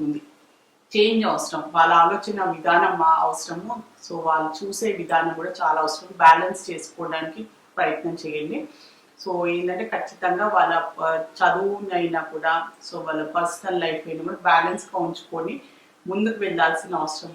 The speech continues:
ఉంది. ఎందుకంటే ఏదో ఒక విషయంలో ఎక్కువ ఇంపార్టెన్స్ ఇవ్వడం, ఒక దాన్ని అశ్రద్ధ చేయడం వల్ల కూడా so వాళ్ళు ఏంటంటే కొంచెం ఇబ్బంది పడుతున్నట్టయితే కనిపిస్తుంది. So చదువులే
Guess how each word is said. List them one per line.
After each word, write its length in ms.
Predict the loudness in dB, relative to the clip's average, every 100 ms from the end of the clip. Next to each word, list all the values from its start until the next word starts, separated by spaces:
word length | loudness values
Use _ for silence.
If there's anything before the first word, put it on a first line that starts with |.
| -10
ఉంది. 200 | -8 -8 -10 -20 -20 -14 -8
ఎందుకంటే 360 | -4 -4 2 2 2 -2 2
ఏదో 200 | 4 8 8
ఒక 100 | 6 4
విషయంలో 500 | 0 -2 -2 2 4 4 0 -6 -10 -10
ఎక్కువ 260 | -6 2 4
ఇంపార్టెన్స్ 460 | 4 2 2 0 -6
ఇవ్వడం, 300 | -4 0 0 -2 -6
ఒక 100 | -2 2
దాన్ని 200 | 4 2
అశ్రద్ధ 360 | 0 -4 -6 -6 -8
చేయడం 280 | -8 -8 -2 -2
వల్ల 140 | -2 -6
కూడా 180 | -4 -2 -4 -6 -8
so 60 | 2
వాళ్ళు 200 | 4 4 0
ఏంటంటే 340 | -4 -4 -4 -6
కొంచెం 200 | -8 -6
ఇబ్బంది 300 | -2 0 0 0
పడుతున్నట్టయితే 600 | -2 -2 -6 -10 -10 -16 -8
కనిపిస్తుంది. 640 | -8 -8 -12 -10 -8 -6 -8 -10 -20 _ _ _ -14
So 80 | -12 0
చదువులే 500 | 2 2 0 2